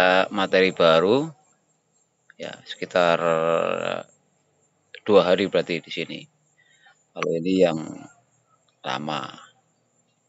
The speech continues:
Yang ini yang baru ini. Satu ekor jantan umur kurang lebih tiga bulan.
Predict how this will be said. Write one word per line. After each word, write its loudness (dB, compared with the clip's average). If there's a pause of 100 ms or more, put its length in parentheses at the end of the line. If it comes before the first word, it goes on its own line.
(1400)
Yang -16
ini -8
yang -10
baru -6
ini. -10 (800)
Satu -8
ekor -4
jantan -2
umur -4 (280)
kurang 0
lebih -10
tiga -14
bulan. -4